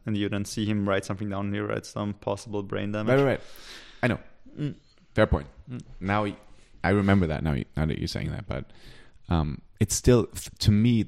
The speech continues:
Speaker 2: how the movie portray-, portrayed those visions, it felt to me like it was her talking to God. You, you,
Speaker 1: Mm.
Speaker 2: it's, you can obviously justify that by saying it's bra-,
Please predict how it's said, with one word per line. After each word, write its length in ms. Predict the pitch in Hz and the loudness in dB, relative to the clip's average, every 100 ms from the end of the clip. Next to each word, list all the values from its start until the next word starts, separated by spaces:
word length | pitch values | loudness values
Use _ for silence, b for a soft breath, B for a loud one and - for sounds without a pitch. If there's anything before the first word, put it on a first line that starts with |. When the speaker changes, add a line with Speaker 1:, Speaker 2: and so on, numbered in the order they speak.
| - | 2
Speaker 2:
how 160 | 98 | 4
the 80 | 95 | 6
movie 260 | 98 98 95 | 6 6 4
portray-, 380 | 95 - 101 | 0 0 0
portrayed 440 | - - - 92 90 | 0 -2 4 4 6
those 180 | 87 85 | 4 4
visions, 380 | 90 87 87 | 4 4 0
it 100 | 85 - | -2 0
felt 260 | 90 87 | 2 2
to 100 | - | 2
me 120 | 85 80 | 0 2
like 220 | 82 - | 0 0
it 40 | 82 | -2
was 240 | 82 - _ _ _ | -2 -4 _ _ _
her 320 | 78 87 82 - _ - _ _ _ - _ - _ - | 4 6 6 2 _ -20 _ _ _ -20 _ -20 _ -4
talking 300 | - - - | 2 2 2
to 100 | - | -4
God. 300 | - 85 - - - | -4 -4 -6 -10 -2
You, 120 | - 107 - | 0 0 -2
you, 200 | 123 98 | -2 0
Speaker 1:
Mm. 40 | |
Speaker 2:
it's, 200 | 104 - - | 0 -2 -6
you 120 | 95 | -6
can 260 | - 98 92 - | 2 2 2 -2
obviously 360 | 98 98 92 | -2 0 -2
justify 500 | 87 - 92 90 87 85 | -2 0 2 2 0 2
that 140 | 85 | 2
by 100 | 85 | 0
saying 200 | 82 87 | 0 0
it's 100 | 85 | 0
bra-, 140 | 87 | -4